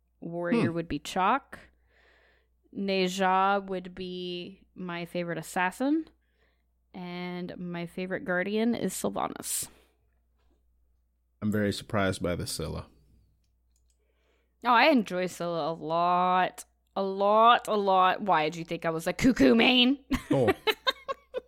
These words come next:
Speaker 2: Like, I, I, I, that's what I guessed during the Family Feud one, or the, the, the, the, what is it, the Battleground of the Feud, Soul.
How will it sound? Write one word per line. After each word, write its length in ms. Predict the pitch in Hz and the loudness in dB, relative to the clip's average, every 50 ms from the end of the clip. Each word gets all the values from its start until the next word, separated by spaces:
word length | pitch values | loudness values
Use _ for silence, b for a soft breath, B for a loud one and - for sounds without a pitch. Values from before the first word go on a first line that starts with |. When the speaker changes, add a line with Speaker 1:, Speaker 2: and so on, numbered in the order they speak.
| _ _ - - | _ _ 2 4
Speaker 2:
Like, 160 | 117 120 113 | 4 4 6
I, 120 | 117 120 - | 4 2 2
I, 80 | - 127 | 2 0
I, 300 | 120 110 117 95 110 131 | 2 2 0 2 4 4
that's 180 | 131 123 - | 4 4 2
what 100 | - 127 | 2 0
I 40 | 127 | 2
guessed 240 | 120 123 120 120 - | 2 2 0 0 2
during 180 | - 120 120 117 | 2 4 4 4
the 60 | 107 | 4
Family 300 | - 123 117 113 110 101 | 4 2 4 4 2 0
Feud 240 | - 135 127 120 104 | 0 0 0 0 2
one, 260 | 98 95 98 107 113 113 | 0 0 0 -2 -4 -4
or 180 | - 95 98 95 | -2 -2 0 2
the, 140 | 95 95 90 | 0 0 0
the, 160 | - 95 92 | 0 -2 -2
the, 100 | 90 87 - - | -2 -2 -4 -4
the, 120 | 92 95 | -4 -2
what 160 | 92 98 92 | -2 -2 -2
is 140 | 95 87 92 | -4 -4 -4
it, 100 | 90 82 | -6 -6
the 60 | 90 85 | -6 -4
Battleground 500 | 87 98 98 98 98 92 98 92 92 95 | -4 -4 -2 -2 -2 -2 -2 -2 -2 -2
of 60 | 90 | -4
the 80 | 92 | -4
Feud, 360 | - - 107 104 95 92 101 - - _ | -4 -4 -2 -2 -2 -4 -6 -10 -14 _
Soul. 340 | - - - 117 107 101 | -6 -4 -2 -2 -2 -4